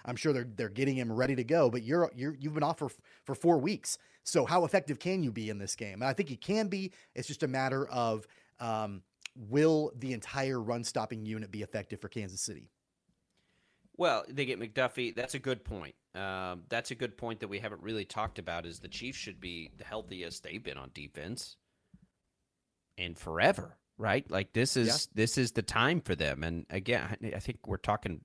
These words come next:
Speaker 2: me into going to getting a little action on that under,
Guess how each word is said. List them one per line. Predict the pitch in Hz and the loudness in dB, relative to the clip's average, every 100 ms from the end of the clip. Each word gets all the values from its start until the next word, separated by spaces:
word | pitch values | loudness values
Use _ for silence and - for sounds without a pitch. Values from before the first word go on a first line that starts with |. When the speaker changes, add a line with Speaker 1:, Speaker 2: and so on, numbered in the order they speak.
| - | -6
Speaker 2:
me | 95 90 | -4 -2
into | 85 92 - 82 76 | -2 -4 -4 -4 -4
going | 71 85 87 73 | -2 0 2 0
to | 69 - _ _ _ _ _ | -4 -6 _ _ _ _ _
getting | 117 82 | 0 2
a | 95 | 2
little | 98 90 | 2 4
action | 85 - - | 2 0 0
on | 85 80 | 0 0
that | 76 | 2
under, | 85 82 - | 0 0 -6